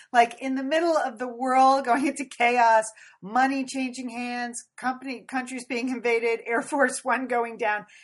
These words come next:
How can we fix this all? Television. Uh, Jay, who I wish he had more scenes 'cause he's a good actor and I like his character and he's the most believable of the staff members to me. Uh,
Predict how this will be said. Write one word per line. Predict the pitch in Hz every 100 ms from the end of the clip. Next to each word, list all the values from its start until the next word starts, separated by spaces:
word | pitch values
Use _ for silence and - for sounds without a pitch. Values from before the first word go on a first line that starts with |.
| _
How | - 226 254
can | 262 247
we | 233
fix | 233 226 -
this | 220 226
all? | 214 214 - _ _ _
Television. | - 214 180 165 147 151 131 139 - -
Uh, | - 233 226 214 196 - _
Jay, | - 262 247 202 185 180
who | 254 233 - -
I | 240 277
wish | 330 -
he | 269
had | 226 180
more | 165
scenes | - 139 127 -
'cause | 214 214
he's | 247
a | 254
good | 214
actor | 185 180 190 175
and | 170
I | 185
like | 180 185
his | 190 160
character | 185 170 151 170 143
and | 151 165
he's | 185 185
the | 208
most | 196 185 -
believable | 180 170 160 160
of | 147
the |
staff | 143 143 135 143
members | 135 131 127
to | - 156
me. | 139 131 - -
Uh, | 196 208 202